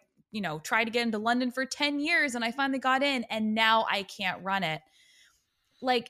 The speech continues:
I know that's disappointing. It's okay to be upset. We're not here to tell you, like, "This is just how it is. This is how life goes." We're, it's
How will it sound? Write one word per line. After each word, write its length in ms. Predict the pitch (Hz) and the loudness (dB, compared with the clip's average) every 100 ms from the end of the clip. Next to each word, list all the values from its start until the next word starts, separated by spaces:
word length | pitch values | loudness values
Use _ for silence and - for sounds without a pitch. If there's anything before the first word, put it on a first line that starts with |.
| _ | _
I 160 | - 254 | 2 6
know 480 | 254 262 262 277 302 | 6 6 6 4 4
that's 220 | 294 277 | 2 0
disappointing. 720 | 254 226 196 - 170 156 147 | -2 -2 -2 -4 -4 -4 -2
It's 160 | 262 269 | 0 0
okay 280 | 392 - 349 | -2 0 4
to 80 | 480 | 4
be 140 | 262 | 4
upset. 400 | 180 - - 185 - | 2 2 2 2 2
We're 100 | 214 | 2
not 200 | 277 330 | 2 2
here 220 | 254 277 | -2 -2
to 80 | 247 | -2
tell 240 | - 226 | -2 -2
you, 240 | 214 175 165 | 0 -4 -2
like, 260 | 185 185 | 0 0
"This 220 | 233 330 | -2 -4
is 100 | 370 | -2
just 160 | 381 370 | -4 0
how 200 | 349 349 | 2 2
it 60 | 381 | 2
is. 340 | 330 185 202 | 0 -2 -2
This 180 | 240 285 | -4 -4
is 80 | 285 | -2
how 140 | 294 | 0
life 260 | 294 302 - | 2 -2 -2
goes." 280 | 196 165 - | -2 -2 -4
We're, 100 | - | -4
it's 160 | 262 - | -2 -4